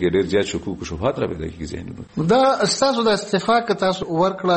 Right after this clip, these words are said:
Speaker 2: یا منظوره کړه شوه، نو ستاسو هغه کوم، آه، ارمان چې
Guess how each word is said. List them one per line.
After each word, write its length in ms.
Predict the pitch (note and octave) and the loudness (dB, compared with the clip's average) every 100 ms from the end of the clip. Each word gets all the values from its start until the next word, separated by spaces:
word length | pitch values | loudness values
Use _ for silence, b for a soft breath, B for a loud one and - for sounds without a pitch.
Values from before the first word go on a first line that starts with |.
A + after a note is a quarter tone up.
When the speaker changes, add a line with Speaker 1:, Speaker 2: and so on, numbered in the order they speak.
| E3 | 4
Speaker 2:
یا 60 | D#3+ | 2
منظوره 440 | D#3 D3+ E3 F#3+ | 2 2 4 4
کړه 200 | F#3 F3 D3+ | 2 0 0
شوه، 140 | D#3+ | 0
نو 100 | D#3+ | -2
ستاسو 320 | - A3+ A3+ | 0 2 4
هغه 320 | G3+ F3+ E3 - B B B - | 2 4 2 0 B B B 0
کوم، 180 | A3+ A#3 A3+ | 2 6 6
آه، 640 | A3 G#3+ F#3+ F#3+ F#3 D#3+ D#3+ | 6 6 6 4 4 4 4
ارمان 380 | F3 A3+ B3 | 6 6 4
چې 100 | - | 2